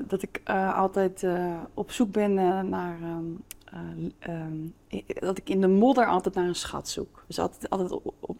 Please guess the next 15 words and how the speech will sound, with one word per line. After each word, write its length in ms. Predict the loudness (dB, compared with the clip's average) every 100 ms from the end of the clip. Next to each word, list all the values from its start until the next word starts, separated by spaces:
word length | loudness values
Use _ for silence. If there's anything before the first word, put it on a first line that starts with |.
| -12
op 160 | -12 -12
zoek 220 | -8 -4 2
naar 140 | 4
liefde 340 | 6 4 0
ben, 300 | 4 6 6 4 0 -14 -20
op 60 | -2
de 240 | 0 2 -2 2
plekken 320 | 4 6 4
waar 140 | 2 0
ik 80 |
het 100 | -2
waarschijnlijk 460 | -4 -4 -2 0 0
niet 160 | -2 -2
ga 100 | -8
krijgen. 460 | -8 -20 -20 -20